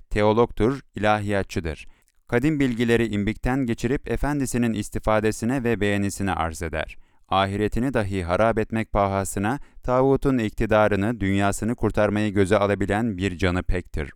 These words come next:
o. Mele akademisyendir, profesördür. Yeni yetişen nesillerin talimi ve terbiyesi vazifesini üstlenmiştir. Temel gaye ise şudur:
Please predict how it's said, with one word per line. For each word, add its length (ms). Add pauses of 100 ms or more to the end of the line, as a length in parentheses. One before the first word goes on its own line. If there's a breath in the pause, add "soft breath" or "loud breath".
o. 220 (1120)
Mele 400
akademisyendir, 920
profesördür. 1000
Yeni 240
yetişen 500
nesillerin 540
talimi 560
ve 120
terbiyesi 640
vazifesini 580
üstlenmiştir. 840 (260 soft breath)
Temel 360
gaye 300
ise 200
şudur: 440